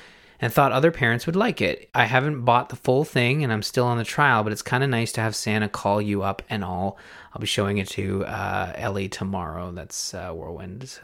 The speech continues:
uh, daughter. So this is an app that you can set up in a way where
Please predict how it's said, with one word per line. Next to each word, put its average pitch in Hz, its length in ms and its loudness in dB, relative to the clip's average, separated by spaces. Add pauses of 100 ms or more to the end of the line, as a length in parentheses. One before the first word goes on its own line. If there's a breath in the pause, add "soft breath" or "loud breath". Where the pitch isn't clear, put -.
uh, 90 400 -12 (480)
daughter. 110 320 2
So 117 360 2 (460 loud breath)
this 196 220 4
is 226 140 4
an 214 100 2
app 143 400 4 (120)
that 127 340 4
you 131 120 4
can 123 240 2
set 147 320 2
up 156 160 4
in 139 80 2
a 123 60 4
way 120 340 4
where 113 480 4